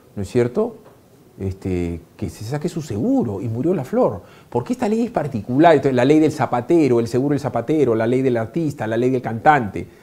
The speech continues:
y promueve arte, entonces todo lo que se promueve arte, cultura y tal, es demagogia pura, es agarrar recursos del Estado para promover una actividad. ¿Y si fracasa? ¿Y si fracasa?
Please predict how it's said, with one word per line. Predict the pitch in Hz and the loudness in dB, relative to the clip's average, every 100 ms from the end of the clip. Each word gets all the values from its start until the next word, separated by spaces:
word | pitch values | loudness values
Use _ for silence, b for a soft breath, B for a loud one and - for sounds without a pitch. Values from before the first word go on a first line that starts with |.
| B B - | B B -6
y | |
promueve | 107 120 131 143 139 | 0 2 4 6 8
arte, | 151 143 117 | 8 8 2
entonces | 107 | 0
todo | 151 151 | 4 4
lo | |
que | 147 | 4
se | 131 | -2
promueve | 117 123 135 135 | -2 -2 2 4
arte, | 147 147 131 113 | 6 6 2 -4
cultura | - 113 147 143 | -6 -4 -2 -2
y | 127 | 4
tal, | 147 139 - - _ - | 4 4 -2 -20 _ -6
es | 196 165 | -4 2
demagogia | 165 113 107 147 160 - 101 - | 2 4 4 4 4 0 -4 -2
pura, | 262 117 82 90 - | -2 0 -2 -8 -10
es | 143 | -8
agarrar | 143 123 139 131 | -4 0 0 0
recursos | 123 123 220 247 247 180 | -4 -4 -4 -2 0 -2
del | 139 | -4
Estado | 131 208 220 285 - B B | -4 -2 -2 -4 -10 B B
para | - 117 | -6 -4
promover | - 107 117 | -2 -2 0
una | 147 151 | 0 -2
actividad. | 143 107 104 117 104 90 - - _ - | -4 -2 2 2 0 -4 -16 -20 _ -8
¿Y | 165 | -8
si | 151 170 | -6 -4
fracasa? | 170 170 190 185 214 208 - - _ _ _ _ _ _ - _ _ _ _ _ - | -4 0 -2 -2 -6 -10 -14 -20 _ _ _ _ _ _ -20 _ _ _ _ _ -10
¿Y | 151 | -6
si | 170 | -4
fracasa? | 156 151 175 170 - | -2 0 0 -2 -6